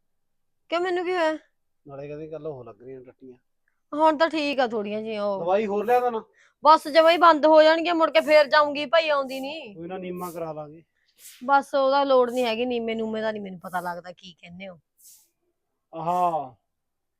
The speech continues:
Speaker 2: ਚਾਚਾ ਕਿੱਧਰ ਵਗ ਗਿਆ?
Speaker 1: ਚਾਚਾ ਇੱਥੇ ਹੀ ਫਿਰਦਾ ਹੋਊਗਾ, ਹੁਣ ਪਹਿਲਾਂ ਤਾਂ ਇੱਥੇ ਬੈਠਾ ਸੀਗਾ, ਪਤਾ ਨਹੀਂ ਕਿੱਧਰ ਗਿਆ।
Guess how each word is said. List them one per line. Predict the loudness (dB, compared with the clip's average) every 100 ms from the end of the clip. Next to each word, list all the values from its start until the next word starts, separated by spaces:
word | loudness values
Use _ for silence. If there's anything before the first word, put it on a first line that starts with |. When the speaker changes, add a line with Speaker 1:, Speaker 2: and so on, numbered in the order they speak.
| _ _ _
Speaker 2:
ਚਾਚਾ | -8 -4 -4
ਕਿੱਧਰ | -4 -4
ਵਗ | -4 -4
ਗਿਆ? | -6 -14 _ _ _ _ _ _ _ _ _
Speaker 1:
ਚਾਚਾ | 0 2 2 4 6
ਇੱਥੇ | 6 4
ਹੀ | 0
ਫਿਰਦਾ | 2 4 8 8
ਹੋਊਗਾ, | 10 10
ਹੁਣ | 10 6
ਪਹਿਲਾਂ | 4 4 6
ਤਾਂ | 6
ਇੱਥੇ | 6 2
ਬੈਠਾ | 4 2 0
ਸੀਗਾ, | 2 -2
ਪਤਾ | 0 0
ਨਹੀਂ | 0 -4
ਕਿੱਧਰ | -4 -2
ਗਿਆ। | 4 4